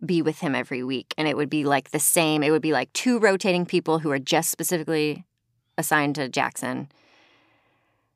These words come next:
Yeah. So here, let me tell you <laughs> our journey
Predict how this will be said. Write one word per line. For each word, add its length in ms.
Yeah. 280
So 180
here, 200
let 140
me 80
tell 140
you 160
<laughs> 40
our 120
journey 540